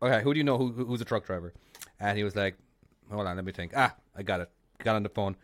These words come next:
"Hey, blah, blah. My, my son, he wants, he wants to drive a semi truck over here just for, just around the yard, just for a few minutes, blah, blah, blah." And, like, he's like, "Yeah, no worries. Uh, I should be back. I'll be back, uh, in two, in two days' time." And, uh, you know, and all that. I'm like, "Okay, cool." But the weather was shit.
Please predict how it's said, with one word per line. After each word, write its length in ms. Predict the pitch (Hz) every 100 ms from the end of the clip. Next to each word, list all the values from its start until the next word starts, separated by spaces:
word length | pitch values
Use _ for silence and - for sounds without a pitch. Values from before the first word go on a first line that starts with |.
| _
"Hey, 220 | 151 127 - -
blah, 160 | 131
blah. 220 | 123 120 123 - - - -
My, 160 | 117 - _
my 80 | 120
son, 300 | 110 143 139
he 60 | -
wants, 220 | 131 131
he 80 | 131
wants 160 | 135 131
to 40 |
drive 180 | 127 117
a 20 |
semi 260 | 110 113 101
truck 300 | - 101 - - -
over 160 | 113 110
here 160 | 110
just 200 | 107 113
for, 140 | - 107
just 160 | 131
around 200 | 123 117
the 60 | 113
yard, 280 | 101 104 101 - -
just 140 | - -
for 80 |
a 40 | 120
few 120 | 110
minutes, 200 | 101 101
blah, 140 | 104 104
blah, 260 | 101 101
blah." 100 | 101
And, 160 | 104 101
like, 160 | 101 98
he's 140 | 104
like, 100 | 123
"Yeah, 140 | 226 -
no 120 | 196
worries. 260 | 196 196 -
Uh, 280 | 160 160 147
I 100 | 147
should 140 | 160
be 80 | 156
back. 260 | 147 143 - - -
I'll 80 | 131
be 80 |
back, 220 | 151 151 156
uh, 300 | 139 135 131
in 180 | 135 123
two, 140 | 135
in 100 | 127
two 100 | 151
days' 180 | 135 127
time." 260 | 131 123 127 - - 104
And, 180 | 98
uh, 80 | 117 113
you 80 | 117
know, 180 | 127 117
and 120 | 117
all 80 | 117
that. 100 | 120
I'm 80 |
like, 160 | 151 151 -
"Okay, 80 | -
cool." 220 | 277 175 - - - - -
But 120 | - - -
the 80 | 165
weather 200 | 220 190
was 160 | 139
shit. 540 | - - - 117 -